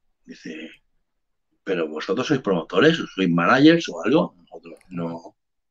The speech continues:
"¿Y, y qué, qué lo, qué es lo que queréis hacer?". "Un concierto de rap". Y el pavo, "¿De rap?". Dice,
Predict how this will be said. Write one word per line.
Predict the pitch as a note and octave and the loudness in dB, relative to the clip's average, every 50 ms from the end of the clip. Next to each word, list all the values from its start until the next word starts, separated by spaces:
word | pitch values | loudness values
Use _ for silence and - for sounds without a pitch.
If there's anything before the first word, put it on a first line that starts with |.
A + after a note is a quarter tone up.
| _ _ _ _ _ _ _ _ _ _ _ _ _ _ _ _ _ _ _ _ _ _ _ _ _ _ _ _ _ _ _ _ _ _ _ _ - | _ _ _ _ _ _ _ _ _ _ _ _ _ _ _ _ _ _ _ _ _ _ _ _ _ _ _ _ _ _ _ _ _ _ _ _ 0
"¿Y, | - G2+ G2 G2+ F#2+ G2 G2+ G2 F#2 | 2 4 4 4 4 2 2 2 2
y | F2 - | 0 0
qué, | - B2+ - | -2 -2 0
qué | - C3+ | 2 2
lo, | B2+ B2 - - | 2 2 2 0
qué | - - D3 | 2 4 6
es | E3 | 6
lo | D#3+ | 6
que | C3+ A2+ | 4 2
queréis | F#2 G2 F#2 E2 - | 0 -2 -4 -6 -8
hacer?". | - - - G#2+ C3+ - - _ _ _ _ _ _ _ _ _ _ _ _ _ _ _ _ _ - _ _ _ _ _ _ _ _ _ _ - | -8 -4 -2 -2 -2 -2 -4 _ _ _ _ _ _ _ _ _ _ _ _ _ _ _ _ _ -20 _ _ _ _ _ _ _ _ _ _ -6
"Un | - G2+ | -6 -4
concierto | - F#2+ F#2 F2 - A#2 A#2 A#2 D3+ | -2 -2 -4 -2 2 0 2 4 4
de | C#3+ D#3+ - | 4 4 4
rap". | F#2+ A2 G#2 G2+ - _ _ _ _ _ _ _ _ _ - | 4 2 0 0 -2 _ _ _ _ _ _ _ _ _ -4
Y | G2 G2+ | -2 -2
el | F2+ - | -2 0
pavo, | - F2 E2+ E2 - - _ _ | -2 -4 -4 -4 -6 -10 _ _
"¿De | - - - - - - | -20 -18 -16 -14 -14 -14
rap?". | - - - A#2 D#3 - - - _ _ _ _ _ _ _ _ _ _ _ _ _ _ _ _ _ _ _ _ _ _ _ | -8 -4 0 0 0 0 -4 -14 _ _ _ _ _ _ _ _ _ _ _ _ _ _ _ _ _ _ _ _ _ _ _
Dice, | - F#2+ - - | -8 -8 -8 -8